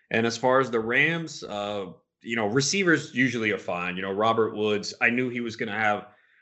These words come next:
a quiet game tonight. Uh, Cooper Kupp had the better matchup. Both were underwhelming. And, uh, Gerald Everett came through with a touchdown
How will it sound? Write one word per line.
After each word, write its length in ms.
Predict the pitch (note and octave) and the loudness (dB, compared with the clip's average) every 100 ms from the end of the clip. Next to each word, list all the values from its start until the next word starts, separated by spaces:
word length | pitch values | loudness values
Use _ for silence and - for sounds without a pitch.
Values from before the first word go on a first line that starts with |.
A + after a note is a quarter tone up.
| - | -2
a 60 | |
quiet 360 | B2 C#3 A#2+ A#2+ | 2 6 6 4
game 220 | A2 G#2+ | -2 -4
tonight. 560 | G#2 G#2 G2+ G2+ G2+ - | -4 -4 -2 0 -2 -6
Uh, 100 | F#2 | -12
Cooper 280 | - C#3+ A2 | -6 -8 -4
Kupp 200 | B2 A2 | -4 -2
had 100 | G#2+ | -2
the 60 | |
better 240 | G2+ G#2+ G#2 | 0 0 0
matchup. 480 | G2 F#2+ - G2+ - | 0 -2 -4 -6 0
Both 280 | A#2 A#2 | 0 2
were 140 | A2+ A2 | -2 -2
underwhelming. 840 | G#2+ G#2+ G2+ F#2+ F#2+ G2 F#2+ F#2 _ _ _ _ | -2 -2 -2 -2 -2 -2 -4 -4 _ _ _ _
And, 320 | G#2 G2 F#2 F#2+ | 2 2 0 -2
uh, 320 | F#2 F#2 F#2 | -4 -2 -4
Gerald 360 | F#2 G#2+ A2+ | 0 2 4
Everett 320 | A#2+ C#3+ A2+ - | 4 4 0 -4
came 220 | A#2+ G#2+ | -8 -6
through 180 | A#2+ A#2 | -6 -2
with 80 | |
a 40 | A2 | -2
touchdown 760 | - B2 B2 A2 G2+ G2+ G2 | -2 -4 -4 -6 -4 -4 -8